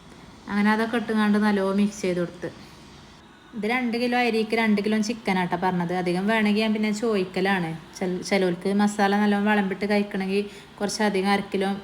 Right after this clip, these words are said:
ഇറച്ചിയും കൂടി അധികം വേണ്ടി വരുമല്ലോ. അപ്പോൾ ഉപ്പൊക്കെ ഇട്ട് കൊടുത്തുകൊണ്ട് നല്ലോണം മിക്സ് ചെയ്ത് പിന്നെ ഞാൻ ഒരു രണ്ട് സ്പൂൺ ആർ കെ ജിൻ്റെ നെയ്യ് ഒഴിച്ച് കൊടുത്തുക്കണം കേട്ടോ.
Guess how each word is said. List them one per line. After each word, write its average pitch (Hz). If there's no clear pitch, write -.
ഇറച്ചിയും 208
കൂടി 196
അധികം 185
വേണ്ടി 180
വരുമല്ലോ. 165
അപ്പോൾ 190
ഉപ്പൊക്കെ 240
ഇട്ട് 226
കൊടുത്തുകൊണ്ട് 220
നല്ലോണം 208
മിക്സ് 208
ചെയ്ത് 190
പിന്നെ 196
ഞാൻ 208
ഒരു 202
രണ്ട് 196
സ്പൂൺ 202
ആർ 190
കെ 185
ജിൻ്റെ 185
നെയ്യ് 190
ഒഴിച്ച് 175
കൊടുത്തുക്കണം 165
കേട്ടോ. 165